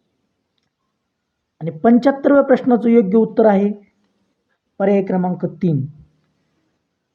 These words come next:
तुम्हाला जर माझे व्हिडिओ आवडत असतील तर देवकीज मॅथ्स हे माझं YouTube-ला चॅनल आहे, तुम्ही ते चॅनल सबस्क्राईब करा,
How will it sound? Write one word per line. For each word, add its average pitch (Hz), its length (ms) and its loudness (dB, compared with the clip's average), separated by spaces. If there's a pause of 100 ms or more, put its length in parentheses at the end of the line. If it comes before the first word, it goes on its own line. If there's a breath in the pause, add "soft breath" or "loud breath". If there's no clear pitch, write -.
(1000)
तुम्हाला 262 500 2 (260)
जर 226 100 4
माझे 233 240 2
व्हिडिओ 247 280 4
आवडत 247 420 2
असतील 254 520 -2 (340)
तर 185 100 -4
देवकीज 240 680 0
मॅथ्स 208 400 0 (380)
हे 185 100 -2
माझं 220 420 4 (1120)
YouTube-ला 226 440 0
चॅनल 233 500 4
आहे, 220 260 0 (1080)
तुम्ही 233 220 4
ते 254 80 2
चॅनल 254 520 2 (320)
सबस्क्राईब 277 600 0
करा, 220 360 0